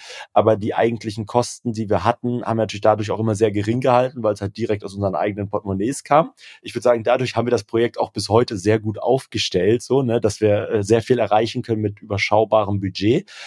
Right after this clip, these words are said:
weil es einfach in diesem Bereich, im Bildungsbereich und auch generell im sozialen Bereich in den ersten drei bis sieben Jahren wahnsinnig schwierig ist, so eine erste,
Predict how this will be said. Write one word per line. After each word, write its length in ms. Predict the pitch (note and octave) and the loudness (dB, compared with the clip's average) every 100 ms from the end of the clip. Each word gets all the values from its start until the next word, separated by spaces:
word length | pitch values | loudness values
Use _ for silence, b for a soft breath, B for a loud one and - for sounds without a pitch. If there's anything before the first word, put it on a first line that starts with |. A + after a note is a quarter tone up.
| B B | B B
weil 200 | G2 A2+ | 4 4
es 120 | B2 | 4
einfach 320 | - G#2+ A2 - | -2 -2 -4 -2
in 340 | C3 C#3 A#2+ _ - | 0 0 -2 _ -4
diesem 280 | B2 A#2 A#2+ | -2 0 2
Bereich, 520 | G#2 F#2 F#2+ G#2+ C3+ | 2 6 6 4 0
im 120 | A2+ | -2
Bildungsbereich 720 | G2+ C3 - - A2+ A2+ B2 - | 0 0 -2 -4 2 2 0 -6
und 140 | G2+ | -14
auch 160 | G#2 - | -12 -4
generell 420 | G2 C3 G#2+ F#2+ | -2 0 0 -2
im 180 | F#2+ F#2 | -4 -6
sozialen 600 | F#2+ - G2 G2+ C3+ C3 | -8 -6 2 4 2 0
Bereich 520 | A#2+ A2 A2+ B2+ - B B B | 0 2 0 0 -6 B B B
in 160 | - A#2 | -6 -2
den 300 | A2 G#2+ G#2+ | 0 0 -4
ersten 500 | C#3 D3 - - B2 | -2 -2 -4 -4 -4
drei 300 | G#2 A2+ C3 | 2 4 4
bis 280 | A#2+ A2+ - | 2 -4 -6
sieben 260 | A#2+ A#2 A2+ | -8 -2 2
Jahren 520 | G#2+ A2 G2+ G2 G#2 | 4 2 0 -4 -4
wahnsinnig 520 | A2 B2 A#2+ A2+ G#2+ | -2 0 0 -2 -4
schwierig 400 | - A2+ A#2 A2+ | -4 -2 0 -2
ist, 280 | - G2 - | -4 -12 -6
so 100 | A2 | -2
eine 180 | A2+ A#2+ | 0 0
erste, 720 | C3 A#2 - A#2+ A2+ A2 | 2 0 0 0 2 0